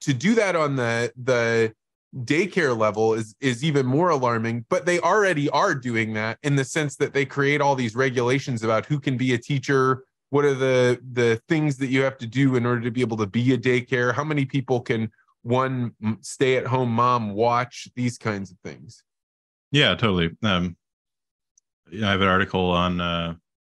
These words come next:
Speaker 2: unwinding the Great, the Long Great Society. So the Long Great Society is a term that some political scientists use to, to indicate that the Great Society era wasn't just L B J. It really, like, began with Kennedy and kinda ended with Ford. It was, like, this multi-administration,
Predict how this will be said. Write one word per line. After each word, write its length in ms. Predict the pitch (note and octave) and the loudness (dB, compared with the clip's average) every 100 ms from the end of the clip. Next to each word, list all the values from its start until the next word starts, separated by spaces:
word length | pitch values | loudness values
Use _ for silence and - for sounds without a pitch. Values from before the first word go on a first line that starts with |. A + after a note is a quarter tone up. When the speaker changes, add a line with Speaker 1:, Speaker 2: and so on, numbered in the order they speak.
| _ _ _ _ _ _ | _ _ _ _ _ _
Speaker 2:
unwinding 580 | G#2+ G#2+ F#2+ G2+ F#2+ F#2 | -4 -2 0 0 -2 -4
the 100 | F#2 | -4
Great, 280 | F#2 F2 - - | -4 -6 -6 -6
the 100 | G2+ | -2
Long 240 | G2 G2+ | 0 0
Great 180 | F#2 F#2 | -4 -6
Society. 560 | F#2 F2 D#2+ E2 F2 - | -8 -6 -6 -8 -14 -10
So 180 | - G#2 | -6 -4
the 180 | - | -2
Long 200 | G#2+ A2+ | 2 4
Great 200 | A2 G#2+ | 2 0
Society 460 | - F#2+ F2+ F2+ F2 | -4 -4 -2 -2 -2
is 100 | E2+ | -6
a 40 | |
term 380 | F2 F2+ F2+ F2 | -6 -4 -2 -2
that 200 | E2+ E2 - | -4 -6 -10
some 200 | - F2 | -10 -6
political 280 | F2 F2 E2+ | -4 -4 -4
scientists 560 | F2 F2 F2 E2 - | -4 -4 -6 -10 -6
use 280 | F2 E2+ E2+ | -2 0 -2
to, 180 | F#2 F2+ - _ _ _ _ | -6 -8 -10 _ _ _ _
to 100 | G#2 | 0
indicate 380 | A2+ G2+ G2+ F#2+ | 2 2 2 -2
that 80 | G2 | -4
the 80 | G#2 | -2
Great 180 | A2+ | -2
Society 480 | A2+ G#2 G2+ F#2+ F#2 | -2 -2 0 2 0
era 320 | F#2 G2 G#2 | 2 2 2
wasn't 260 | G#2 F#2 F#2+ | 0 -2 -4
just 220 | - F2+ | -6 -4
L 80 | F2+ | -4
B 80 | F2 | -4
J. 420 | F2+ F2+ F#2 - _ _ _ _ | -4 -2 -4 -6 _ _ _ _
It 100 | F#2+ | -6
really, 300 | F#2 F#2 F2+ - | -2 0 0 -4
like, 160 | F2+ | -14
began 360 | - G2+ F#2+ G2 | -8 -2 0 0
with 140 | F#2 | -2
Kennedy 420 | - F#2+ F#2 G2 F#2+ | -2 0 0 2 0
and 160 | F2 | -2
kinda 340 | F#2+ F2+ F2+ F2 _ _ _ _ | -4 -4 -6 -8 _ _ _ _
ended 240 | G#2 G2 F#2+ | -6 -4 -4
with 100 | F#2+ | -6
Ford. 400 | - F#2+ G2 A2+ | -4 -2 0 -4
It 400 | - _ _ G#2+ | -10 _ _ -8
was, 80 | F#2+ | -6
like, 120 | F2+ | -4
this 140 | F#2 | -2
multi-administration, 1300 | F#2+ F#2 F#2 F#2 - - F#2 F#2 - F#2+ - F2+ F2 | 0 0 -2 -4 -6 -6 -4 -2 -2 -4 -2 -4 -6